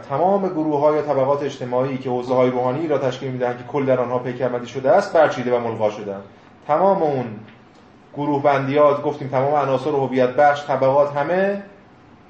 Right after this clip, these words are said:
از بین رفتن. آگاهی فردی که به هر یک از چنین حوزه‌هایی تعلق داشت و خود را در آن اراده می‌کرد و محقق می‌ساخت،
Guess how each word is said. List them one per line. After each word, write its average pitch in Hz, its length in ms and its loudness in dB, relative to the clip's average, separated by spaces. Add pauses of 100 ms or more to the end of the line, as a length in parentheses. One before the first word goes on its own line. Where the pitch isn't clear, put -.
از 127 200 0
بین 127 160 -2
رفتن. 98 300 -2 (420)
آگاهی 147 500 2
فردی 135 520 0 (100)
که 139 60 -4
به 131 120 -2
هر 156 200 2
یک 139 260 -4
از 127 220 -6
چنین 131 220 -8
حوزه‌هایی 127 480 -2
تعلق 120 380 -2
داشت 180 480 2
و 143 40 0
خود 156 240 -4
را 139 80 4
در 127 140 4
آن 165 140 0
اراده 123 300 2
می‌کرد 120 320 -4
و 120 40 -6
محقق 123 400 -2
می‌ساخت، 165 400 0